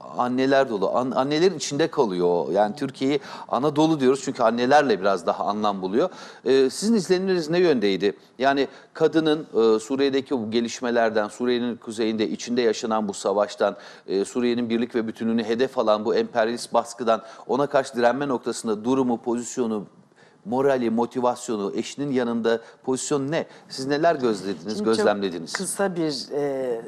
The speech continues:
Speaker 2: ziyaretti.
Speaker 1: Hı hı.
Speaker 2: E, çok yu-, kısa ve yoğun.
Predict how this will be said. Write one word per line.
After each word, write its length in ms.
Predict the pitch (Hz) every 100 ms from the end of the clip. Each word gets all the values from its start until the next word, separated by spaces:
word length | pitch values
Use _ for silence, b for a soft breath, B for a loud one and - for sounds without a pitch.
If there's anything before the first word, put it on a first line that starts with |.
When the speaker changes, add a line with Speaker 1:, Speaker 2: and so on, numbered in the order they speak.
| 101
Speaker 2:
ziyaretti. 920 | 123 139 135 123 123 123 _ - 196 277
Speaker 1:
Hı 60 |
hı. 180 | 190 -
Speaker 2:
E, 240 | 135 127 120
çok 300 | - 135 -
yu-, 100 | 156
kısa 300 | - - 151
ve 80 | 151
yoğun. 500 | 143 139 135 147 214